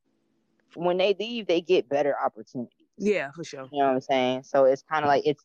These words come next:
Speaker 1: tough 'cause it's like, I can't say, like, "No, sacrifice your ambitions to, like, be on my staff." So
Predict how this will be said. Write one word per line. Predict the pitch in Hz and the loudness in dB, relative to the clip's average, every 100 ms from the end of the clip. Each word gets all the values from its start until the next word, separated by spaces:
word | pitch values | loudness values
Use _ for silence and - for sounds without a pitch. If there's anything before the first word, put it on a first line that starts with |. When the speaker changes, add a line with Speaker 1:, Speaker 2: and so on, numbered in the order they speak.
| _ | _
Speaker 1:
tough | - 180 131 _ | 0 2 2 _
'cause | - 131 | -8 -6
it's | 127 | -2
like, | 147 139 _ _ - - | -2 -4 _ _ -20 -4
I | 139 - 143 - - - - - - | -2 0 -2 -4 -10 -10 -12 -10 -6
can't | 185 160 135 _ _ _ _ | -4 -2 -6 _ _ _ _
say, | - 175 156 | -2 2 4
like, | 143 135 | 2 0
"No, | 165 165 123 123 | 0 2 0 -4
sacrifice | - 147 160 160 - 151 151 - | -4 -2 -2 -6 0 0 0 -4
your | 147 143 | 0 0
ambitions | 143 131 131 147 127 120 120 - | 0 -2 -6 -6 -8 -12 -12 -8
to, | |
like, | 120 123 117 - - _ _ _ _ _ _ - - | -2 0 0 -4 -20 _ _ _ _ _ _ -20 -10
be | 131 127 | -4 -2
on | 127 | -2
my | 123 117 | -2 -6
staff." | - 131 135 95 127 _ _ _ | -4 -2 0 -2 -6 _ _ _
So | - 117 117 | -6 -2 -2